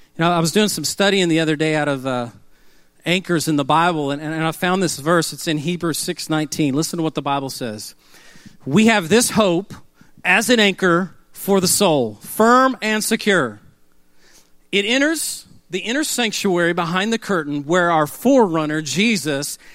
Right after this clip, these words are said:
has entered on our behalf. He has become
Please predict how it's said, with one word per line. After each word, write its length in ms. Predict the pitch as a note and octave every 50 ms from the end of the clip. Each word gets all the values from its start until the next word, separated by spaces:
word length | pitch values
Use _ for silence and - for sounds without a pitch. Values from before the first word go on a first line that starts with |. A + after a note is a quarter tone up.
| -
has 240 | - - G3+ G3 D#3+ F3+
entered 380 | - A3 A#3 A#3+ B3 B3 A#3+ A3 -
on 180 | F#3 F#3+ F#3+ F#3
our 260 | F#3 F#3 F#3+ G#3+ A3+
behalf. 640 | A#3 G#3 - G3 E3+ D3+ C#3 C3+ C#3 C#3 - - - _ - - - - - -
He 300 | - - A3 C4+ C#4+ C4+
has 180 | C#4 C#4 -
become 760 | - C#4+ C#4 - - G3 A#3+ A3 G3 F3+ F3 E3+ F3 F#3 -